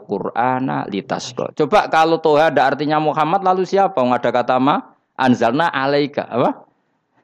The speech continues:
Coba sekarang Toha ganti ya Muhammad kan pas, ya Muhammadu ma anzalna alaika al-Qur'ana litasqa. Jelas ya? Secara siakul kalam Toha menunjuk siapa?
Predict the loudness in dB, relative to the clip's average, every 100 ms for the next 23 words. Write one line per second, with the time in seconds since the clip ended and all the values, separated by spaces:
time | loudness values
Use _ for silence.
0 | -4 2 2 4 2 2 2 2 4 2
1 | 2 2 2 2 0 0 -2 -2 -2 -2
2 | -2 -4 -4 -2 -4 -6 -4 -4 -6 _
3 | _ -12 -2 -2 -2 -6 -6 -2 -2 -2
4 | -6 -8 _ _ -8 -6 -2 0 0 -2
5 | -2 -4 -2 -2 -2 -4 -6 -4 -4 -2
6 | -4 -4 -8 -6 -8 -8 -16 -18 _ _
7 | _ 0 2 2 -4 -8 _ _ _ _
8 | _ 0 4 4 4 2 2 4 4 4
9 | 4 4 4 4 2 0 -2 -4